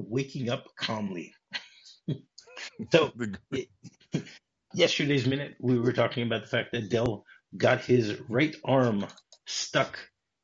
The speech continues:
Speaker 1: in the side of the, on, on some wheel that we can't figure out, couldn't figure out what it actually is
Speaker 2: What
Speaker 1: doing in
Speaker 2: the
Speaker 1: the
Speaker 2: purpose
Speaker 1: car.
Speaker 2: of,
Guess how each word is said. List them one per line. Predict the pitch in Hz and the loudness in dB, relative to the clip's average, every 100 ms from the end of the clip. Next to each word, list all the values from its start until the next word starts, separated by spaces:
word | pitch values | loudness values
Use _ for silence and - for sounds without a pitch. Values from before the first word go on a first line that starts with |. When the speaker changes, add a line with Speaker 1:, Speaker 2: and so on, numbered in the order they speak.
| _ - | _ 2
Speaker 1:
in | 131 | 4
the | 110 | 4
side | - 117 110 | 2 0 2
of | 107 98 90 - _ _ _ - _ _ _ _ _ _ - - | -2 -4 -10 -20 _ _ _ -20 _ _ _ _ _ _ -8 2
the, | 123 104 104 | 4 4 2
on, | 123 107 | -2 -2
on | 123 113 | -2 0
some | 143 131 117 - | 2 2 0 -6
wheel | - 104 127 143 131 | -8 0 4 6 4
that | 110 110 | 2 -2
we | 113 104 - | -2 -2 -4
can't | - 127 | -4 0
figure | 139 113 110 | 2 2 2
out, | - | 4
couldn't | 175 135 | 4 4
figure | 127 120 | -2 -4
out | 113 | -2
what | 120 117 | -4 -4
it | 98 | -6
actually | - - - 120 120 | -8 -8 -8 -6 -6
is | - | 0
Speaker 2:
What | 143 | 2
Speaker 1:
doing | 123 117 | 2 0
in | 120 | 0
Speaker 2:
the | - | 2
Speaker 1:
the | |
Speaker 2:
purpose | 120 117 - 98 | 4 2 2 -2
Speaker 1:
car. | 85 | -4
Speaker 2:
of, | 78 - | -6 -8